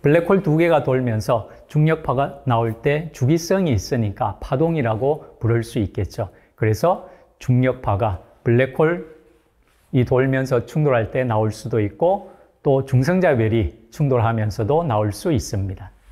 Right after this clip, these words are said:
이천이십일 년 십일월 기준으로 중력파에 의-,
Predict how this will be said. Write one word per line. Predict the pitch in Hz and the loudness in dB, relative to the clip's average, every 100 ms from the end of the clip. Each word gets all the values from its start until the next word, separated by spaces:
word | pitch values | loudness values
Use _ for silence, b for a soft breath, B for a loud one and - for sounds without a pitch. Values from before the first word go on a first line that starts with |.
| b b b b - | b b b b -2
이천이십일 | 143 151 185 170 160 160 160 156 | 0 2 2 2 2 0 0 2
년 | 156 156 160 | 4 2 0
십일월 | 180 - 190 175 170 151 | -6 -6 -2 0 2 2
기준으로 | - 131 135 120 131 165 180 - - - - | 0 2 2 2 2 0 -2 -14 -20 -20 -4
중력파에 | 151 151 156 156 147 | 2 2 2 2 2
의-, | 127 120 120 | 4 2 0